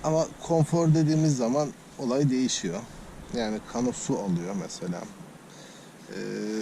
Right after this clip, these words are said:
can yeleğini şimdilik koltuk niyetine biraz daha yumuşak bir yere oturmak amacıyla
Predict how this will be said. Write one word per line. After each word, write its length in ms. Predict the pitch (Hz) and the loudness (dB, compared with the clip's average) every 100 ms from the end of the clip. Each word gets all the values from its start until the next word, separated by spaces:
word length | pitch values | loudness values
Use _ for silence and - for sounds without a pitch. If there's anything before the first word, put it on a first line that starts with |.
| 110 - - - - 101 | -4 -8 -14 -16 -6 -4
can 200 | 98 139 | -2 0
yeleğini 480 | 127 123 120 120 120 - - - - - | 2 4 4 2 0 -4 -14 -14 -14 -12
şimdilik 440 | - 120 120 117 - - - - - - - - - - | -4 0 2 0 -2 -14 -16 -16 -16 -18 -18 -18 -18 -4
koltuk 360 | 120 107 - 113 | -2 -2 -4 0
niyetine 400 | 110 - 104 98 - - - | 0 0 -2 -2 -8 -18 -6
biraz 340 | 101 107 107 104 | -2 -2 0 0
daha 100 | 107 | 0
yumuşak 440 | 107 104 113 - | 0 0 -4 -4
bir 60 | 107 | -2
yere 100 | 101 | -2
oturmak 500 | 101 - 92 95 110 | -4 -6 -6 -6 -4
amacıyla 540 | 101 98 101 101 101 | 0 0 2 2 2